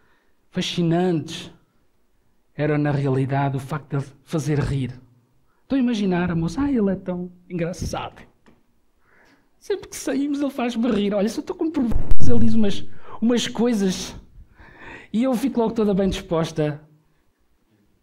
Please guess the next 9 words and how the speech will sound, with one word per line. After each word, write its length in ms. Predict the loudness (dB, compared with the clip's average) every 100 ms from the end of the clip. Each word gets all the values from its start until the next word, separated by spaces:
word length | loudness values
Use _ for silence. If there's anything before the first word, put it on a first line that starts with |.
| _ _ _
Que, 420 | -20 -20 _ -12
que 20 | -6
coisa 340 | -4 -2 -2
mais 260 | -2 -2 -2
valiosa, 560 | 0 0 -2 -2 -4
que 120 | -6
coisa 240 | -4 -4 -4
extraordinária. 1120 | -6 -4 -2 -2 -2 -2 -2 -2 -4 -4 -10 -18 _ _ _ _ _ _ _ _ -8
Hum? 440 | -4 -4 -6 -8